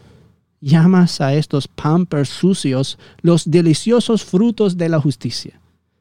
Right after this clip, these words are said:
Dios debería estar complacido contigo por no hacer cosas peores. Tienes el descaro asombroso de impresionarte contigo mismo,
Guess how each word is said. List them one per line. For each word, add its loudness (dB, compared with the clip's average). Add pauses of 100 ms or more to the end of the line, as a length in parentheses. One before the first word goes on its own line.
(880)
Dios -4
debería 0
estar -4
complacido -2
contigo 0 (520)
por 0
no 2
hacer 2
cosas -2
peores. -10 (1080)
Tienes 4
el 0
descaro -2
asombroso 0
de 0
impresionarte -2
contigo -2
mismo, -4